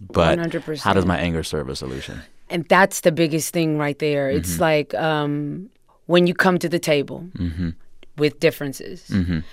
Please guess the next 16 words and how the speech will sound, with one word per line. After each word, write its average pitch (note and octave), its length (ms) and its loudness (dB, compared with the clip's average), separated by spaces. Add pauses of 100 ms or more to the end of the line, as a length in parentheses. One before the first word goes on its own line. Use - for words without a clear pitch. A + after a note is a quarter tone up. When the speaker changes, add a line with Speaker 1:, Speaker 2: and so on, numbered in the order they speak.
(160)
Speaker 2:
the - 80 -20
first G3 320 2
thing F3+ 180 4
you E3+ 120 4
have D#3 200 2
to E3+ 100 -4
do D3+ 260 0
is D3 220 0
understand D3 720 -2
that C#3 340 -4 (500)
we D#3+ 200 0
both D3+ 340 4
have C#3 240 -2
anger C#3 340 -2
and C3+ 140 -6
pain. - 300 -14